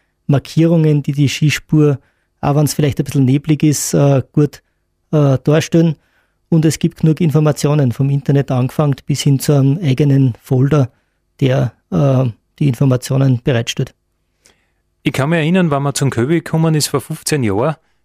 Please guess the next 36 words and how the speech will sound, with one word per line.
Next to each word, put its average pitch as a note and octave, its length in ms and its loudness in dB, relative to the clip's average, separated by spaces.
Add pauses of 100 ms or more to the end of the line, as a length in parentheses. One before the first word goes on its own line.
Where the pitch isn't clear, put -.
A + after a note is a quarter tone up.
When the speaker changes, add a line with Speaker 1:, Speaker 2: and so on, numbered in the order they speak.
(120)
Speaker 2:
Köbi C3 300 0
wird C#3+ 340 -4
in B2+ 400 -2 (260)
Jansbach C#3 540 -2
zum C#3+ 220 -4
Beispiel C3+ 360 -4
als B2+ 160 -4
klassischer A#2+ 600 -4
Bergsteigerwirt. C#3+ 840 -4 (540)
Äh, B2 220 -2
man A#2+ 120 -2
ist B2 100 -2
eine C3+ 60 0
Skitour C#3 340 0
gegangen, C#3 500 -2 (600)
da G2+ 120 -4
hat's - 180 -2
gleich C3 160 -4
geheißen, A#2+ 400 -6
„Ja, C3+ 340 -2
wir C3 100 -2
lassen C#3+ 300 -2
uns C3+ 100 0
ja C#3 60 0
nicht C#3+ 160 -2
vorschreiben, C#3 440 -2
wo C3 100 0
wir C3+ 140 -2
gehen, D3+ 360 -2
das C3 160 0
ist B2+ 160 -4
ja C#3 140 0
Wahnsinn C#3 400 -2
und C#3 120 0
eine C3+ 40 0
Frechheit.“ - 480 -4